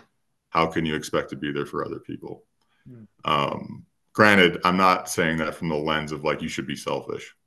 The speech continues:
Speaker 1: 'cause I do think there's a distinction there. Um, and I think people can get kind of, uh,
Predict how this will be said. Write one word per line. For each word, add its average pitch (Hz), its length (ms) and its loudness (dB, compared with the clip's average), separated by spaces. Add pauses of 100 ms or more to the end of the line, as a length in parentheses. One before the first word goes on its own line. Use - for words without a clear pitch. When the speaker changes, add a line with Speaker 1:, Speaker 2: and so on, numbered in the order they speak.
(160)
Speaker 1:
'cause 80 160 -4
I 80 120 2 (140)
do 92 160 4
think 85 120 0
there's 76 160 -2
a 73 40 -10
distinction 71 640 -8
there. 73 380 -6 (720)
Um, 67 680 -6 (680)
and 71 380 -2
I 71 80 -6
think 71 260 -6 (240)
people 71 580 -4 (1040)
can 85 160 -2
get 80 160 2
kind 82 200 -2
of, 73 200 -6 (340)
uh, 73 380 -2